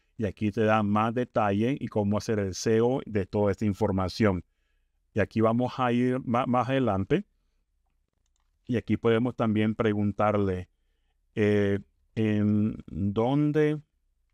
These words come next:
puedo ir para anunciar mis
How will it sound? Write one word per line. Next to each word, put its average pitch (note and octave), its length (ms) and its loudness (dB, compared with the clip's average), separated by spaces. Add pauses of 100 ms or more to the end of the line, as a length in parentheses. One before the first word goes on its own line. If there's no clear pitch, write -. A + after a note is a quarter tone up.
(580)
puedo A#2 580 0 (960)
ir A#2 440 0 (1000)
para G2 480 0 (540)
anunciar G#2 1300 0 (1900)
mis G#2+ 560 0